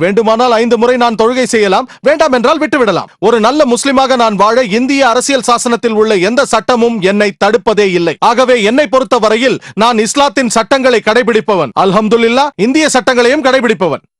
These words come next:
தெளிவாக சொல்ல வேண்டும் என்றால், புவியியல் ரீதியாக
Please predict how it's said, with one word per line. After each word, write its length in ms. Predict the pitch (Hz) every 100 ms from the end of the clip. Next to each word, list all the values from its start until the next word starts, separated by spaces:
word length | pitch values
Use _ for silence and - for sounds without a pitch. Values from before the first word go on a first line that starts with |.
| 220
தெளிவாக 420 | 247 285 285 269 -
சொல்ல 160 | 254 247
வேண்டும் 260 | 240 220 202
என்றால், 320 | 196 214 - _ _ _ _ _ _ _ _ _ _ _
புவியியல் 480 | 208 269 311 294 262
ரீதியாக 400 | 262 240 247 233